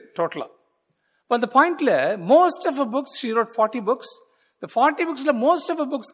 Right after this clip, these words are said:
came out in a sick bed. அவங்க சிக்கா இருக்கும் போது தான் most of the book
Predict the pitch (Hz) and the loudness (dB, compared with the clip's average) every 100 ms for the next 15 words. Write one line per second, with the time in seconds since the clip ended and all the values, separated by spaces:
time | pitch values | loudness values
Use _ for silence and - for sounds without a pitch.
0 | - 262 233 170 214 - _ _ _ _ | -4 -2 -2 -4 -4 -12 _ _ _ _
1 | 208 208 - 240 190 170 117 - _ _ | -2 -2 -4 -8 -6 -6 -6 -10 _ _
2 | _ _ - 175 165 - 220 - 277 247 | _ _ -6 -6 -6 -10 -6 2 2 2
3 | 233 220 269 247 175 262 269 247 196 196 | -4 -2 -2 -2 -2 -4 -2 -6 -8 -12